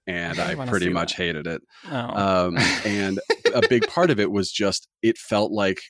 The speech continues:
Speaker 1: forty percent of the movie was just these, like, "We have a silly idea that has nothing to do with anything, and it's just gonna be this side thing." And the other half of the movie was, like, "Metaphor, communism, religion. Like,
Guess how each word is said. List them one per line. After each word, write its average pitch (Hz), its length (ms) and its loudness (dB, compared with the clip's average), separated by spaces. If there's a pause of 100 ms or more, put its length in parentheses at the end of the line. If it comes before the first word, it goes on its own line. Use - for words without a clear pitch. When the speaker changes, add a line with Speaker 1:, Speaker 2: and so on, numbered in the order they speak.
(240)
Speaker 1:
forty 120 600 2
percent 120 300 0
of 110 80 2
the 107 60 2
movie 107 280 2
was 101 160 0
just - 360 -4
these, 104 200 -4
like, 98 240 -4
"We 156 160 -2
have 196 140 4
a 117 40 0
silly 147 360 2
idea 143 380 4
that 95 160 -2
has 107 200 -2
nothing 131 380 2
to 120 60 0
do 123 120 2
with 117 160 4
anything, 104 520 0
and 90 80 -2
it's 92 120 -8
just 104 160 -8
gonna 95 160 -2
be 95 160 -2
this 92 380 -4
side 101 400 0
thing." 92 380 -2
And 110 100 2
the 117 80 6
other 120 160 4
half 110 220 0
of 104 40 -6
the 104 60 -2
movie 104 260 0
was, 92 240 -4
like, 95 240 -6 (220)
"Metaphor, 143 880 2 (200)
communism, 110 840 4 (200)
religion. 156 640 2
Like, 117 220 -2